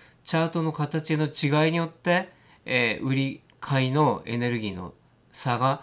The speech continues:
出てきていると僕は思うんですよね。えー、それぐらいテクニカルっていうのは値動きに影響しますんでね。まあ今エーアイトレード、アルゴリズム取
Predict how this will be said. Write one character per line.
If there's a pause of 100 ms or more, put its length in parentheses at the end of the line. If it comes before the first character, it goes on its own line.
(160)
出
て
き
て
い
る
と
僕
は
思
う
ん
で
す
よ
ね。 (920)
え
ー、
そ
れ
ぐ
ら
い
テ
ク
ニ
カ
ル
っ
て
い
う
の
は (360)
値
動
き
に
影
響
し
ま
す
ん
で
ね。 (1040)
ま
あ
今
エ
ー
ア
イ
ト
レ
ー
ド、
ア
ル
ゴ
リ
ズ
ム
取